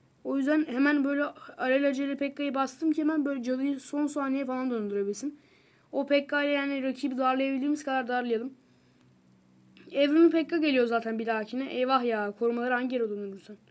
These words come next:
Ruh attı. Evet, o top bizi çok sıkıntıya soktu ama olsun.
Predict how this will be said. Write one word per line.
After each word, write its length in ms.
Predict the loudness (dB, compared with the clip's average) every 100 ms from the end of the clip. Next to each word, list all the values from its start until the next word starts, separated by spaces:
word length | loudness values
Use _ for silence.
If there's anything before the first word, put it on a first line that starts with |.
| _ _ _ _ _ _ 4
Ruh 180 | 6
attı. 500 | 8 4 0 -4 -4 -2
Evet, 300 | 2 2 0
o 160 | -6 -2
top 220 | -4 -4 -10
bizi 460 | -8 -2 -2 -2 -8
çok 240 | -6 -6 -6
sıkıntıya 380 | -4 -2 -2 -2
soktu 300 | -2 -6 -6
ama 160 | -4
olsun. 300 | -6 -6 -10